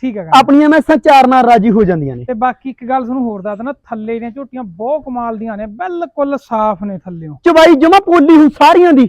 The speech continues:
Speaker 1: ਫੋਕੀ।
Speaker 2: ਫੋਕੀ ਜਮਾ।
Speaker 1: ਕਿੰਨੇ ਦਿਨ ਦਾ ਸੂਆ ਇਹਦਾ?
Speaker 2: ਜੇ ਬੰਦਾ ਨਹੀਂ ਵੀ ਧਾਰ ਜਾਣਦਾ, ਉਹ ਵੀ ਧਾਰਾਂ ਮਾਰ ਦੂ।
Speaker 1: ਕਿੰਨੇ ਦਿਨ ਦਾ ਸੂਆ ਇਹਦਾ?
Speaker 2: ਸੂਆ ਵੀਰੇ ਇਹਦਾ ਹੋ ਗਿਆ ਦਸ ਦਿਨਾਂ ਦਾ।
Speaker 1: ਦੂਜਾ ਸੂਆ।
Speaker 2: ਹਾਂ।
Speaker 1: ਬੱਚਾ ਕੀ ਹੈ?
Speaker 2: ਬੱਚਾ ਕੱਟਾ ਵੀਰੇ।
Speaker 1: ਆ ਲੈ ਚੱਲ ਐਨੂੰ ਥੋੜੀ ਜੀ।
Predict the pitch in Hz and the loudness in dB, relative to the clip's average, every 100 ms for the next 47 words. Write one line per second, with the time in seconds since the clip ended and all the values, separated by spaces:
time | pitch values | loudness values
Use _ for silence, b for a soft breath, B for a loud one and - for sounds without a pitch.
0 | - - 247 - 214 143 320 359 - 330 | -2 -8 -8 -10 -16 -2 2 2 2 0
1 | 269 302 294 220 _ 294 269 262 254 247 | 2 2 0 -2 _ -10 -8 -8 -8 -10
2 | 233 226 240 240 339 339 311 330 320 294 | -8 -10 -4 0 2 2 2 4 4 4
3 | 349 359 359 330 302 302 294 311 - 339 | 2 2 2 2 0 2 2 2 4 4
4 | 302 262 208 160 156 _ 277 269 269 254 | 4 2 2 -2 -10 _ -8 -8 -8 -8
5 | 247 247 240 247 247 _ _ - 320 330 | -10 -10 -10 -10 -14 _ _ 2 4 6
6 | 320 349 339 349 285 320 330 262 208 220 | 4 2 4 4 4 4 4 4 2 0
7 | 190 170 - _ _ _ _ _ 220 190 | -2 -6 -10 _ _ _ _ _ -10 -6
8 | 240 190 165 143 - 226 214 202 - 240 | -6 -8 -14 -8 0 2 4 0 -4 -12
9 | 202 196 165 _ 269 320 294 294 - 220 | -12 -18 -20 _ 0 2 2 0 2 2
10 | 202 196 - _ - 262 247 214 220 262 | 4 2 0 _ -12 -6 -4 -4 -8 -10
11 | 247 220 226 247 | -10 -12 -12 -14